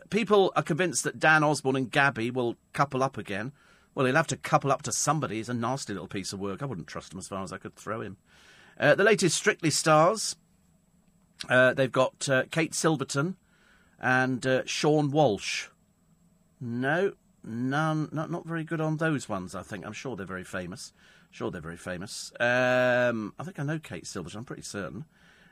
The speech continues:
Uh, C B B fans convinced that Kirstie Alley is this EastEnders star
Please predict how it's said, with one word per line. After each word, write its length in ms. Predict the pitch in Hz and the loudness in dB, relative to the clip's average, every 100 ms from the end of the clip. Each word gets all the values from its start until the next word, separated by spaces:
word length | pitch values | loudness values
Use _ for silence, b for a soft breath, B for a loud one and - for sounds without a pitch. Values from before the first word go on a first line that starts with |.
| b | b
Uh, 300 | 113 123 120 - | 0 2 2 0
C 300 | - 214 196 | 2 2 6
B 200 | 175 165 | 4 6
B 380 | 165 151 143 - _ _ _ _ _ _ - | 4 4 2 -2 _ _ _ _ _ _ 2
fans 520 | 170 165 170 214 - | 6 8 6 2 -2
convinced 320 | 131 151 - | -2 -2 -4
that 120 | 135 | -6
Kirstie 320 | - 135 - | -2 -2 0
Alley 220 | 135 127 113 | 0 2 -2
is 140 | 110 | -4
this 200 | 123 - | -6 -6
EastEnders 500 | 131 120 127 117 101 | -6 -6 -4 -6 -6
star 340 | - 113 104 | -6 -4 -4